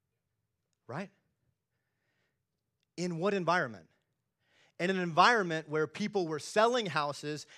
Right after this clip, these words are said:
and selling lands and bringing them and setting them at the apostles' feet, and where anyone who had lack was being taken care of.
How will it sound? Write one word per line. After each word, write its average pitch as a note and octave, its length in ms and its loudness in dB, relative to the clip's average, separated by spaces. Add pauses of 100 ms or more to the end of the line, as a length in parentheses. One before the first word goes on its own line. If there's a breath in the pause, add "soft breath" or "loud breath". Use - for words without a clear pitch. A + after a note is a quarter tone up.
and C#3+ 180 -10
selling A3+ 540 4
lands D3+ 440 -4 (160 loud breath)
and D3+ 180 -6
bringing G#3+ 400 0
them E3+ 200 -2
and D#3 100 -6
setting B3 360 4
them A3 100 -2
at G3 120 4
the G3+ 100 -2
apostles' F#3 480 -2
feet, F3 320 -2 (220 loud breath)
and F3 240 -2
where E3 240 2 (240 loud breath)
anyone B3 640 2
who G#3+ 300 -2
had F#3+ 300 6
lack D#3 580 2 (560)
was D3+ 120 -8
being D3+ 220 -4
taken C#3+ 220 -4
care B2 180 -2
of. D#2+ 180 -14